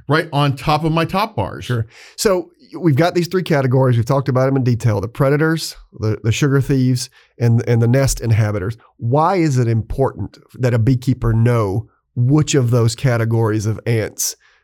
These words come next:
Speaker 2: their colonies are, are encountering?
Speaker 1: Well, t-, in order to do control, you really want to know what,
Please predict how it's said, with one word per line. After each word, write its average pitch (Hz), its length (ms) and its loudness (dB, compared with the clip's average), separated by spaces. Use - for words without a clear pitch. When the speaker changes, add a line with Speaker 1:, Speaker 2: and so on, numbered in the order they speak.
Speaker 2:
their 117 220 2
colonies 107 580 -2
are, 101 300 0
are 98 160 -2
encountering? 95 640 -4
Speaker 1:
Well, 139 200 2
t-, - 200 -8
in 147 120 2
order 185 240 0
to 160 80 -6
do 147 160 0
control, 123 840 -2
you 110 160 4
really 156 680 4
want 127 380 2
to 113 180 2
know 127 360 6
what, 127 400 2